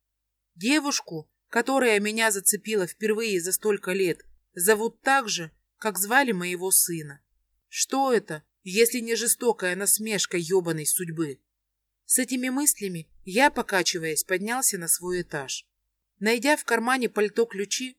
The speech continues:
пытался попасть в замочную скважину. Получилось это отвратно. От свежего воздуха захмелел основательно.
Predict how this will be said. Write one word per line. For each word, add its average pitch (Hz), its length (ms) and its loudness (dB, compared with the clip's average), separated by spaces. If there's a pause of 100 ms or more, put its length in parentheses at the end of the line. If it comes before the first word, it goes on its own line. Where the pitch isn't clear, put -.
(160)
пытался 302 480 2
попасть 233 420 -4
в 165 60 -10
замочную 208 640 -2
скважину. 147 680 -4 (360)
Получилось 214 720 0
это 202 260 0
отвратно. 170 680 -2 (400)
От 202 180 0
свежего 233 520 0
воздуха 220 540 -4
захмелел 196 580 -2
основательно. 165 800 -6